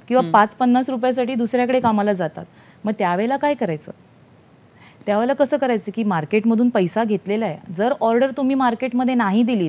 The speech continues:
Speaker 1: तर तुमचं नाव खराब होतं
Speaker 2: हम्म.
Speaker 1: आणि नाही दिली तर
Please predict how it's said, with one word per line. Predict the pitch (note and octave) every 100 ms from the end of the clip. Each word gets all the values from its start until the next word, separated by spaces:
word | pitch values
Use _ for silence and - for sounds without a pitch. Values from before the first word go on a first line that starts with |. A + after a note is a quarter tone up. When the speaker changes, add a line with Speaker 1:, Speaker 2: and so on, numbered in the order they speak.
| -
Speaker 1:
तर | G#3
तुमचं | A3+ A3 A#3+
नाव | F#3+ F#3+
खराब | G#3 F3+
होतं | F3 E3+ F3+ - - - G3
Speaker 2:
हम्म. | E3 D#3+
Speaker 1:
आणि | F3+ G#3 B3 A#3+ - - -
नाही | G3 F#3 A#3+
दिली | C#4+ C#4+
तर | B3